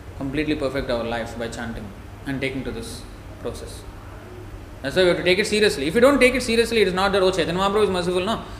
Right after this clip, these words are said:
Yeah, never mind, I will not be serious. Chaitanya Mahaprabhu will take me." No, no, no, he's not gonna take anybody.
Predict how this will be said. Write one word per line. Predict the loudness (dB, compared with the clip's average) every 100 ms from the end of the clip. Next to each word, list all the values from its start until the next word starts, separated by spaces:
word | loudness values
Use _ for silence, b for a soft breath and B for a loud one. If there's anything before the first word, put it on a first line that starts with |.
| B
Yeah, | -2 0
never | 2 2 2
mind, | 2
I | 2
will | 2
not | 0
be | 0
serious. | 0 0 0 0
Chaitanya | -2 0 0
Mahaprabhu | 2 2
will | 0 0
take | -4 -4
me." | -8 -10 -8
No, | -4 -2
no, | -2
no, | -2
he's | 0
not | 0 0
gonna | 0
take | -2 -2
anybody. | -2 -4 -6